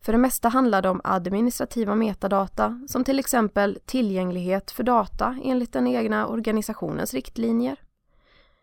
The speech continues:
Det kan också handla om ämnesspecifika krav där standarder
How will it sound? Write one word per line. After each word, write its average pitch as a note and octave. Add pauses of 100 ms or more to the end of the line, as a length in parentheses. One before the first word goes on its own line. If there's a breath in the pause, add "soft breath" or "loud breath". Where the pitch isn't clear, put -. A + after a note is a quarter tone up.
(120)
Det -
kan F#3
också -
handla A3
om G#3
ämnesspecifika F#3+
krav F#3+
där A3+
standarder F#3+